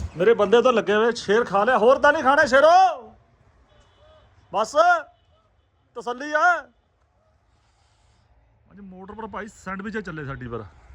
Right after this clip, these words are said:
ਲੈ ਭਾਈ ਸ਼ੇਰ ਲੱਗੇ ਹੋਏ ਆ ਇੱਧਰ। ਵਢਾਈ ਕਰਕੇ ਛੱਡਣਗੇ ਇਹ।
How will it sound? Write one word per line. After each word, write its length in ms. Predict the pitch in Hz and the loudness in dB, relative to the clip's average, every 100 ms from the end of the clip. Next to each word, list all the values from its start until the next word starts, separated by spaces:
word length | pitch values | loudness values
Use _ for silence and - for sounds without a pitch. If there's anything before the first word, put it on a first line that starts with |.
| - - - - - - - - - | -20 -20 -20 -20 -20 -20 -20 -20 -16
ਲੈ 80 | 147 | -12
ਭਾਈ 140 | 143 | -12
ਸ਼ੇਰ 260 | 131 160 165 | -8 -8 -4
ਲੱਗੇ 220 | 170 165 | -6 -4
ਹੋਏ 160 | 160 175 | -4 -4
ਆ 40 | |
ਇੱਧਰ। 220 | 175 202 190 - - - - - - - - - - - - - - - - - - - - - - - - - - - - - - - - - - - - - - - - - - - - - - - | -6 -10 -12 -20 -16 -10 -8 -6 -4 -4 -4 -6 -8 -14 -14 -14 -12 -10 -8 -8 -10 -6 -6 -6 -10 -14 -12 -10 -10 -12 -14 -16 -16 -14 -18 -18 -16 -16 -16 -16 -16 -16 -18 -18 -18 -20 -18 -20 -20 -14
ਵਢਾਈ 240 | 135 147 180 | -6 -4 -2
ਕਰਕੇ 320 | 180 - 196 | -4 -2 -4
ਛੱਡਣਗੇ 360 | 165 170 165 | -2 -4 -4
ਇਹ। 160 | 120 | -6